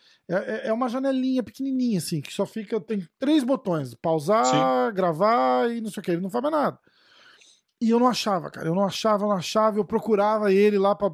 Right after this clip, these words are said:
Speaker 1: pra abrir ele manual, porque ele abre auto-, além de tudo, ele abre automático quando o Skype começa.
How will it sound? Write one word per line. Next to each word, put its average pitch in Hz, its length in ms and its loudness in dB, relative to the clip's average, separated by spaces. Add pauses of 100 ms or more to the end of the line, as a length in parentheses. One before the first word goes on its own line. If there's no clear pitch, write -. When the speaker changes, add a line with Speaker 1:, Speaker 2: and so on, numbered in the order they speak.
(140)
Speaker 1:
pra 180 200 2
abrir 170 240 0
ele 185 120 4
manual, 180 420 2
porque 190 160 -8
ele 180 100 2
abre 185 160 2
auto-, 190 180 -2
além 185 260 -2
de 226 100 -10
tudo, 190 200 -8
ele 196 80 0
abre 185 180 0
automático 185 580 -4
quando 196 200 -4
o - 20 -4
Skype 170 380 -6
começa. 190 420 -6